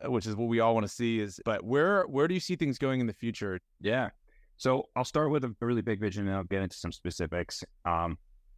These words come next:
Speaker 2: you know, we've been believers for a long time that everyone in the world should use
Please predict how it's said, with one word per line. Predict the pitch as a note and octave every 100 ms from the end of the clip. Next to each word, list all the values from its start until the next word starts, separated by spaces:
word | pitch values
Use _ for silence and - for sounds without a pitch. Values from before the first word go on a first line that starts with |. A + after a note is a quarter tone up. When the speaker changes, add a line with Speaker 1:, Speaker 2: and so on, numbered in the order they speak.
| _
Speaker 2:
you | F2+
know, | F2
we've | G2+
been | A#2 A2+
believers | A2 G#2 G2+ -
for | F#2 F2 -
a | E2+
long | F2+ F2+
time | - E2+ E2 D#2+ D#2+ D2
that | D2+ C#2 - _ _ - -
everyone | A2 B2+ C3 A#2+
in | A2
the |
world | F#2 F2+ E2 E2+
should | - F2+ F2
use | F2 E2+ D#2+ - -